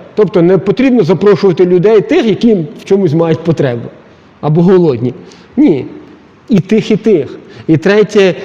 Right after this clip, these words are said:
е, ми не будемо мовчати, а навпаки будемо розповідати про нашого Спасителя, який помер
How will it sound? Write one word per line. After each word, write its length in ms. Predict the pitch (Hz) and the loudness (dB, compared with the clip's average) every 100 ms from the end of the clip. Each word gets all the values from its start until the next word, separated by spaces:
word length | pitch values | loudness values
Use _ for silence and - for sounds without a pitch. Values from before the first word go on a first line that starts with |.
| - - - | -16 -20 -10
е, 380 | 156 143 143 139 | -2 0 2 4
ми 160 | 151 190 | 4 4
не 140 | 196 | 4
будемо 320 | 170 180 180 | 2 2 2
мовчати, 580 | 170 175 143 170 127 117 120 | 2 0 -2 -4 -6 -8 -6
а 20 | |
навпаки 440 | 139 143 - 147 180 | -2 0 -2 0 0
будемо 340 | 143 147 151 | 2 2 2
розповідати 720 | 151 - 170 156 143 180 175 175 | 0 0 0 2 2 0 0 0
про 180 | 160 | 0
нашого 320 | 151 156 - 147 | 0 -2 -2 -6
Спасителя, 600 | - 160 - 143 120 131 | -2 -2 0 -2 -2 -4
який 220 | 127 147 | -2 -2
помер 500 | 147 135 151 196 | 0 0 0 -2